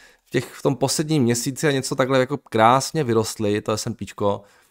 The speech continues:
eh, dostala se, dostalo jsme se, dostali jsme se až na ty červnová,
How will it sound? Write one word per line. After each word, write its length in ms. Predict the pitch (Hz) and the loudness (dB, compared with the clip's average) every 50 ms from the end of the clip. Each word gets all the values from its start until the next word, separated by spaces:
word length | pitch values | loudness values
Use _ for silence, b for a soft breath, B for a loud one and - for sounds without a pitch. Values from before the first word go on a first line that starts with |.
| b b _ | b b _
eh, 120 | 110 101 95 | -6 -2 -2
dostala 320 | 104 101 - 123 117 117 | -2 0 2 2 2 2
se, 240 | 117 - 131 120 110 | 2 2 0 0 0
dostalo 300 | 110 101 - - 113 113 | 0 -2 -4 -2 -2 -2
jsme 160 | - - 120 | -2 -4 -4
se, 200 | - 135 123 110 | -2 0 0 0
dostali 220 | 104 95 - 117 117 | -2 -4 -6 -6 -6
jsme 120 | - 131 | -6 -6
se 120 | - 135 | -4 -2
až 60 | 127 117 | -2 -2
na 60 | 117 | -2
ty 120 | - 120 | -4 -6
červnová, 840 | - _ - - 127 104 110 123 120 120 120 120 120 120 120 120 | -8 _ -4 -4 -2 -2 2 2 6 6 8 8 8 6 2 0